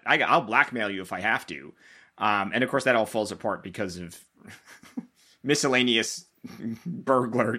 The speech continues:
stealing a thing. But, uh, it was interesting 'cause this dialogue scene,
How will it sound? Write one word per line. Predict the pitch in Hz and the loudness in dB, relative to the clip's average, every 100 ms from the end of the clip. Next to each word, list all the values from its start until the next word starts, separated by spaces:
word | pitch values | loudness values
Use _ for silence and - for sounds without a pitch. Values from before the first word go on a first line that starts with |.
| - | -6
stealing | - 135 123 113 104 | -6 0 2 2 0
a | |
thing. | - 131 92 82 - - - - | 0 0 0 -6 -18 -20 -8 6
But, | 131 | 8
uh, | 120 113 | 8 6
it | 139 | 4
was | 165 | 2
interesting | 214 233 190 180 156 | 2 0 0 0 0
'cause | 139 123 | -2 2
this | 180 180 | 0 0
dialogue | - 151 143 123 123 113 113 | 2 8 8 8 4 2 -2
scene, | - 127 110 101 98 | -4 -2 -2 -4 -8